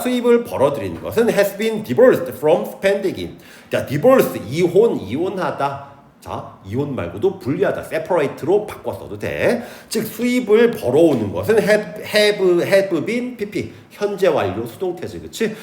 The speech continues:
자, 분리되어 왔어. From spending it, 그것을 벌어 쓰는 것과 수-, 그것을 벌어 들어오는 것이 분리되었다는 게 포인트, 요점이다라는 뜻이야.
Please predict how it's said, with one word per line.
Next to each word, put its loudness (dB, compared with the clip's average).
자, 2
분리되어 2
왔어. 4
From 2
spending 0
it, -6
그것을 -2
벌어 -4
쓰는 -4
것과 -2
수-, -14
그것을 2
벌어 0
들어오는 -2
것이 0
분리되었다는 -4
게 4
포인트, -6
요점이다라는 -12
뜻이야. -18